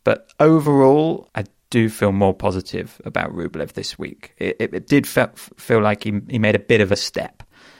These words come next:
Maybe not quite a big, giant step, but a little one. And I think f-, for a guy who has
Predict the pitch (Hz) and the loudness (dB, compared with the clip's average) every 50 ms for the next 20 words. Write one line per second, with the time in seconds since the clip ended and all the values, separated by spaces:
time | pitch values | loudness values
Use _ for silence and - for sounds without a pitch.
0 | _ _ - 120 117 113 110 113 113 117 113 - - - 117 110 107 - _ _ | _ _ 0 2 2 2 4 2 2 2 0 0 0 0 2 2 0 -2 _ _
1 | - 113 - - 123 120 113 - _ _ _ _ _ - 156 139 131 110 110 113 | -20 -10 -2 0 0 0 -2 -4 _ _ _ _ _ 0 2 2 4 4 2 0
2 | 107 - - - - - - - - - - _ - - - - _ _ _ _ | -2 -6 -6 -4 -2 -2 -2 -4 -6 -12 -20 _ -20 -20 -20 -20 _ _ _ _
3 | _ _ - 110 110 110 117 110 95 95 95 - - - - - - - - 107 | _ _ 0 0 2 4 4 4 4 4 2 0 -4 -6 -8 -12 -14 -8 -4 -2
4 | 101 98 92 92 90 - - - - _ _ _ _ _ - 107 - - 123 113 | -2 0 0 -2 -4 -6 -10 -16 -20 _ _ _ _ _ -8 -4 0 0 0 0
5 | - - - - - - - 123 113 107 - 131 120 120 120 120 117 110 113 110 | 0 -6 -14 -16 -8 0 2 2 2 4 4 2 4 4 4 4 4 4 4 2
6 | 107 107 107 104 104 104 104 - _ _ _ _ _ _ - - 113 104 101 98 | 4 4 2 2 0 -2 -4 -6 _ _ _ _ _ _ -6 0 2 2 4 4
7 | 95 95 95 - - - - - - | 2 0 -4 -6 -6 -6 -8 -10 -12